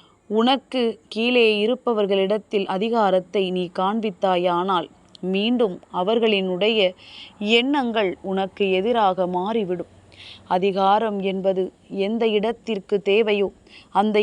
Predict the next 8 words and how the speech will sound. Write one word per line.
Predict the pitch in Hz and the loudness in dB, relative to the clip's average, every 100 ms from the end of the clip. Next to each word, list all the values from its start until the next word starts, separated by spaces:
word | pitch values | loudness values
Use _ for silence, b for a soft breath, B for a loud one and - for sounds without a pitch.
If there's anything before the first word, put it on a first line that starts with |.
| 208 | 2
இடத்தில் | 220 254 - 220 | 0 -2 0 0
அதை | 208 | 2
பயன்படுத்தி | 202 208 247 254 233 202 185 226 180 - | 2 2 2 0 0 -2 -4 -6 -6 -6
மற்றவர்களுக்கு | 190 185 214 196 185 185 185 180 - 196 | -6 -4 -4 -2 0 0 -2 -4 -4 -4
நல்லதை | 185 220 269 226 190 - | -2 -2 0 0 -2 -4
செய்து | 196 233 226 | -4 -2 -2
கொடுக்க | 190 180 196 - 190 180 | -2 -2 -2 0 0 2
வேண்டும். | 190 196 | 0 -4